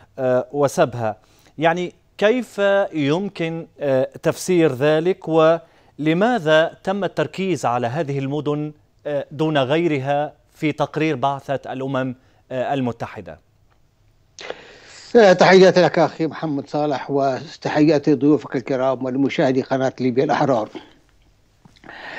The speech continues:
Speaker 2: هذا التفاوت يعكس في واقع الأمر ما يجري في كل منطقة على حدة، فمنطقة الجنوب فيها طبيعة ال-، ال-، هناك إجرام منظم،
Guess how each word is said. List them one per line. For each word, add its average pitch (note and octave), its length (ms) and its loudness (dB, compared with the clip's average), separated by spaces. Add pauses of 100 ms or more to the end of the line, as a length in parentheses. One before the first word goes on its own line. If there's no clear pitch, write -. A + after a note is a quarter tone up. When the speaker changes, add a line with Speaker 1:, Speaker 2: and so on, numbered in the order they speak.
(380)
Speaker 2:
هذا G#3+ 220 4
التفاوت G3+ 800 0 (180)
يعكس D#3+ 800 -2
في D3+ 80 -2
واقع D3+ 280 0
الأمر D#3+ 480 -2 (760)
ما E3+ 280 4
يجري E3+ 480 4
في E3 140 -2
كل F#3 180 -2
منطقة D3+ 460 0
على C#3 260 2
حدة، A#2 420 -6
فمنطقة D#3 600 -2
الجنوب E3 520 2
فيها D3+ 320 0
طبيعة D3 540 2
ال-، C#3+ 220 0
ال-، B2+ 800 0 (720)
هناك G3+ 520 4 (220)
إجرام E3+ 540 2
منظم، E3+ 460 0